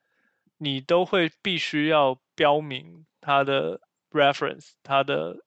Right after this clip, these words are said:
呃，引用资料。而且美国对于引用资料这件事情是非常严格的，要求一定的格式。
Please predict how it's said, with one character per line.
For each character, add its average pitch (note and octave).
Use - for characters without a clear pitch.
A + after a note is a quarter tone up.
呃， C3+
引 C3+
用 E3+
资 C#3
料。 D3
而 F#3
且 F#3+
美 C#3
国 C#3
对 E3
于 D3
引 D3
用 F#3+
资 D#3
料 E3+
这 D#3
件 D3+
事 C#3+
情 D#3
是 D3
非 D#3+
常 D3+
严 D3
格 C#3
的， D3
要 E3
求 C#3
一 C3
定 C#3
的 C3+
格 C3+
式。 D3